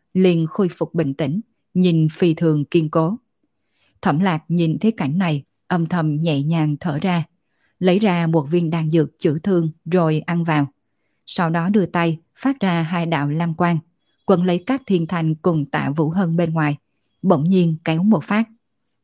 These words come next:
Hai người kịch liệt chém giết giữa không trung, không để ý tới tình huống bên dưới. Thẩm Lạc thuận lợi kéo hai người Cát Thiên Thanh và Tạ Vũ Hân vào trong cấm chế. Ngực của Cát Thiên Thanh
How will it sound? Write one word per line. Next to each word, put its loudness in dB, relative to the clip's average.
Hai 0
người 2
kịch -2
liệt 0
chém -2
giết 2
giữa -2
không -2
trung, 0
không 0
để 0
ý 2
tới -2
tình 0
huống -2
bên 0
dưới. 2
Thẩm 0
Lạc 0
thuận -2
lợi -2
kéo -2
hai 0
người 0
Cát -4
Thiên 0
Thanh -4
và -2
Tạ -4
Vũ -4
Hân -4
vào -2
trong -4
cấm -2
chế. 0
Ngực 2
của 4
Cát -4
Thiên 2
Thanh -4